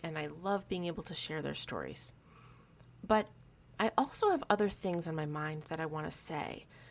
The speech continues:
And really, if I could kind of sum it all up, it would be, we have to accept ourselves as mothers before we can accept our neurodiverse children. The bulk of the work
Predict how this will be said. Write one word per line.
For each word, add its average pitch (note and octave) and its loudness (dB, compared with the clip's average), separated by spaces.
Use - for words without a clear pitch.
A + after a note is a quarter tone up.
And G#3+ 4
really, G#3+ 2
if E3+ 0
I F#3 -2
could F3 -6
kind - 0
of G3+ 0
sum A3+ 4
it G3 2
all E3 0
up, - 2
it - 0
would F3 -2
be, F#3 -6
we G#3+ 6
have C4 0
to A#3+ 2
accept - 0
ourselves F3 2
as D#3 0
mothers F#3+ 0
before G3+ 0
we F3+ -2
can E3+ -8
accept D#3+ -6
our D#3+ -4
neurodiverse D#3 -4
children. - -4
The G3+ 6
bulk A#3 10
of - 2
the E3+ 2
work - 0